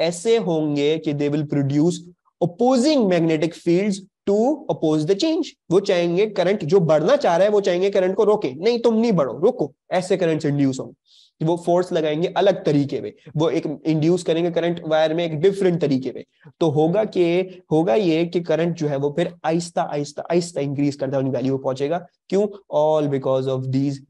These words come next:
inductions, all because of these inductions and everything। अब ये पूरी आपने जो ये कहानी है, ये तीन मार्क्स की, चार मार्क्स की जो भी होगी, आपको ये लिख के आनी होगी हर दफा। और इसमें जैसे मैंने आपको बोला, मैं आप लोगों को ये सिखा रहा हूं, तो you need to be able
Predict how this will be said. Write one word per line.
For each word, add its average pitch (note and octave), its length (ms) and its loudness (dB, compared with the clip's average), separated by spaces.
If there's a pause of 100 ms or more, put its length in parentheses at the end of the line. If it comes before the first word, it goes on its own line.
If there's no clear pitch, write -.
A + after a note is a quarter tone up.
(280)
inductions, C3+ 680 -6 (160)
all C#3 200 0
because B2+ 340 -6
of B2 100 -6
these B2 180 -6
inductions B2+ 500 -14
and B2 60 -12
everything। - 320 -16 (540)
अब D3+ 200 -2
ये F#3+ 120 4
पूरी G3 400 0
आपने F#3 480 0
जो F#3 120 2
ये F#3 300 2 (400)
कहानी D#3 600 0
है, F3+ 180 2
ये G3 120 2
तीन G3+ 360 -2
मार्क्स E3+ 260 0
की, G3 120 -2
चार F#3+ 280 2
मार्क्स E3+ 240 0
की F#3 60 0
जो E3 180 2
भी E3 120 2
होगी, E3 200 2
आपको F#3+ 280 2
ये F3+ 60 4
लिख F#3 180 0
के F#3 80 2
आनी C3+ 200 -4
होगी B2 220 -6 (140)
हर D#3 120 0
दफा। C3+ 500 -4 (360)
और D3+ 160 -2
इसमें F#3 300 2
जैसे F3+ 220 0
मैंने F3+ 160 2
आपको E3+ 180 -2
बोला, E3+ 280 2
मैं F#3+ 120 0
आप D#3+ 140 -2
लोगों D#3+ 120 0
को E3 100 2
ये E3 100 2
सिखा F#3 360 0
रहा G3 100 2
हूं, - 300 -6 (200)
तो E3 80 2
you E3 160 4
need F#3 380 2
to G#3 160 4
be F#3+ 100 -4 (100)
able E3 200 2